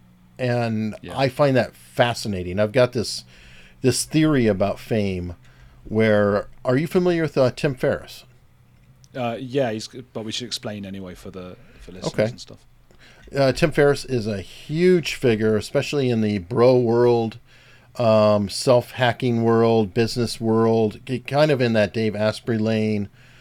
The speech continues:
Speaker 1: Um, brilliant,
Speaker 2: <laughs>
Speaker 1: brilliant
Speaker 2: My
Speaker 1: guy.
Speaker 2: guys won't know who that is either.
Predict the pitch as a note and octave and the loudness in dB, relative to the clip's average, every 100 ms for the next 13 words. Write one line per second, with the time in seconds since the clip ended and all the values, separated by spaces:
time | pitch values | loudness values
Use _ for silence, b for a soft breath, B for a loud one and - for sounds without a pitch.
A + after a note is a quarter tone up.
0 | b b _ A#2 A2 G2+ G2 F#2 E2 - | b b _ -2 0 0 -2 -6 -12 -20
1 | _ _ - _ _ A#2 A2+ A#2+ F3+ F3 | _ _ -20 _ _ -12 -2 6 8 8
2 | D3+ C#3+ G#2 - C#3 D3 B2+ A#2 B2 F#2+ | 4 0 -6 2 4 6 4 4 4 4
3 | F2 G#2+ G#2 G2+ G2 G2 F#2+ - A#2 G#2+ | 2 -4 -4 -6 -8 -12 -14 -16 -14 -14
4 | G2+ G2 | -12 -14